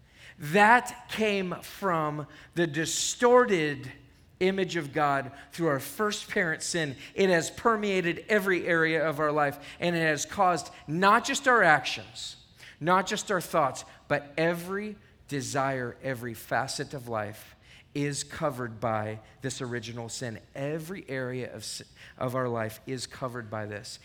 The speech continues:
And it causes us to even desire the wrong thing, to even desire something that seems good for the wrong reasons or the wrong person or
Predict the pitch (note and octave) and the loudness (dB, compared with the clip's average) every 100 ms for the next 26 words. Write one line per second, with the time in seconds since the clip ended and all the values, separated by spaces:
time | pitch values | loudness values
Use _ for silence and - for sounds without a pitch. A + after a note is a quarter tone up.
0 | - - D#3+ D3 C#3 - - E3 G3 F#3 | -20 -4 -2 -2 -4 -8 0 2 2 -2
1 | C#3 C3+ B2+ - - - _ - _ - | -4 -4 -6 -8 -10 -14 _ -20 _ -12
2 | C3+ C3+ C3+ B2 A#2+ B2 B2 A#2+ A#2 - | -8 -6 -6 -6 -4 -2 -2 -4 -6 -8
3 | A#2+ A#2 B2 A#2+ A#2 - A2 G#2+ G2+ _ | -8 -6 -6 -8 -12 -12 -12 -14 -20 _
4 | - C#3 - E3 F3 F3 E3+ - - D3+ | -10 -10 -10 -10 -8 -8 -12 -20 -8 -8
5 | A#2+ C3 C#3 C#3+ C3+ A2+ G#2+ - _ _ | -6 -6 -6 -6 -6 -8 -12 -20 _ _
6 | _ _ _ _ _ _ _ _ _ _ | _ _ _ _ _ _ _ _ _ _
7 | _ _ - - C#3 C3+ B2 - D3 C3+ | _ _ -12 -10 -8 -8 -10 -8 -8 -10
8 | A2+ G#2+ G#2 G#2 A2 - G#2 A2+ C3+ A#2+ | -12 -10 -10 -12 -16 -14 -12 -10 -10 -10
9 | A#2 A2 A#2 A2 - - _ _ _ _ | -10 -10 -14 -16 -20 -20 _ _ _ _
10 | _ _ - A2+ G#2 A2 A#2+ A#2+ - A#2 | _ _ -12 -10 -8 -8 -10 -10 -10 -10
11 | - A2+ A2+ A2+ _ _ _ _ A2+ G#2+ | -10 -14 -16 -20 _ _ _ _ -10 -8
12 | G#2 G#2+ | -8 -10